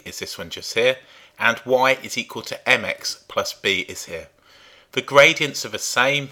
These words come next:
which we could change. So if I change those, the gradient of each of them is now three. But the y-intercept of the purple line is gonna be four,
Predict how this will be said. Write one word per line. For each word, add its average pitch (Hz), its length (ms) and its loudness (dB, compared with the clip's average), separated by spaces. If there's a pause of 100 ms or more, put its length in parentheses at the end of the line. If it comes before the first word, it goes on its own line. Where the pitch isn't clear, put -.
which - 240 -12
we - 80 -10
could - 200 -16
change. 123 680 0
So - 160 -6
if - 120 -6
I 92 80 -2
change 90 440 -4
those, 110 360 4
the - 140 -14
gradient 98 520 0
of - 80 -16
each 131 260 0
of - 40 -16
them 85 240 -8
is - 220 -14
now 82 180 -6
three. 107 560 0 (600)
But - 160 0
the 135 80 0
y-intercept 127 1120 2 (100)
of 101 380 2
the 95 120 -2
purple 147 440 2
line 90 360 0
is 85 160 -16
gonna 85 220 -10
be 85 220 -8
four, 120 680 0